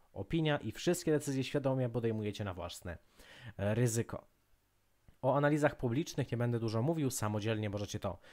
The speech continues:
przeczytać. Co najważniejsze, do każdej analizy macie podany jej tytuł, numer, która jest to analiza oraz oczywiście datę i, jak najwa-, i co najważniejsze, na samym dole macie linki do źródeł, czyli właśnie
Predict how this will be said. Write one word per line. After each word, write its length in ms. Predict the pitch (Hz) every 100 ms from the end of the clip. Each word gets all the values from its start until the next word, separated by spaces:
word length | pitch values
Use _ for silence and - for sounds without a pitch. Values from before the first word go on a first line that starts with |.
| - -
przeczytać. 640 | - 120 - 127 190 - _
Co 200 | - 143
najważniejsze, 720 | 131 113 107 101 131 165 - 104
do 120 | 98
każdej 380 | - 139 117 110
analizy 560 | 101 90 80 110 190 - - -
macie 360 | 156 190 - 156
podany 360 | 139 131 127
jej 200 | 107 90
tytuł, 600 | - - 180 156 139 139 - _ _ _ _ _
numer, 360 | 127 151 139 107
która 260 | - 123 113
jest 200 | 101 -
to 80 |
analiza 500 | 104 98 90 85 139
oraz 240 | 160 151 127
oczywiście 380 | 123 117 - 104
datę 520 | 90 123 - 123 123 - - - -
i, 40 |
jak 180 | 143 139
najwa-, 260 | 117 117 117
i 60 | 131
co 120 | 131
najważniejsze, 600 | 113 101 98 139 131 120
na 120 | 98
samym 380 | - 151 156 143
dole 340 | 135 135 131 - - - -
macie 420 | 110 127 135 127
linki 360 | 113 117 -
do 260 | 95 95 95 - -
źródeł, 560 | 139 180 214 127 76 67
czyli 220 | - 147
właśnie 360 | 127 127 -